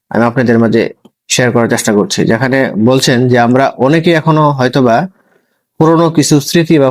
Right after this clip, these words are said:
পদ্ধতি আঁকড়ে ধরে আছি। দেখেন এখানে কি বলছে, যে আমরা অনেকেই পুরনো কিছু স্মৃতি বা পদ্ধতি আঁকড়ে ধরে আছি, সেটা আপনারা নিশ্চয়ই বুঝতে পেরেছেন।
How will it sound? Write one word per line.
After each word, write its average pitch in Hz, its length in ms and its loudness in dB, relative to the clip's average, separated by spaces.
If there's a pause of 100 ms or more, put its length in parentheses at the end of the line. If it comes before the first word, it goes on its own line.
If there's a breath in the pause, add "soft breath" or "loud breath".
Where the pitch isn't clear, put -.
(100)
পদ্ধতি 139 440 0
আঁকড়ে 147 260 -2
ধরে 104 220 2
আছি। - 160 -8 (380)
দেখেন 131 200 0
এখানে 135 240 0
কি 143 140 0
বলছে, 139 220 0 (580 loud breath)
যে 123 60 0 (100)
আমরা 139 160 2 (120)
অনেকেই 160 380 2 (160)
পুরনো 160 380 2 (540 soft breath)
কিছু 151 300 2 (200)
স্মৃতি 185 380 0
বা 139 80 2 (120)
পদ্ধতি 131 500 0 (520)
আঁকড়ে 143 320 -2
ধরে 107 240 0
আছি, - 180 -6 (260)
সেটা 151 240 0
আপনারা 139 280 0
নিশ্চয়ই 135 360 0
বুঝতে 160 280 0
পেরেছেন। 117 320 -2